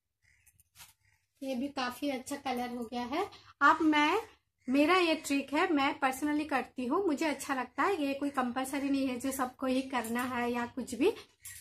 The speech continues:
ये मुझे अच्छा लगता है इसलिए मैं करती हूँ। ये है मेरा लैवेंडर एसेंशियल ऑयल, आप देख सकते हैं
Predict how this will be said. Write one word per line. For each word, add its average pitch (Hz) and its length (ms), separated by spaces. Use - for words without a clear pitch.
ये 269 120
मुझे 269 320
अच्छा 277 260
लगता 269 240
है 302 60
इसलिए 269 260
मैं 254 180
करती 247 360
हूँ। 349 180
ये 320 160
है 320 220
मेरा 285 340
लैवेंडर 302 600
एसेंशियल 262 600
ऑयल, 247 360
आप 240 100
देख 262 260
सकते 254 420
हैं 285 260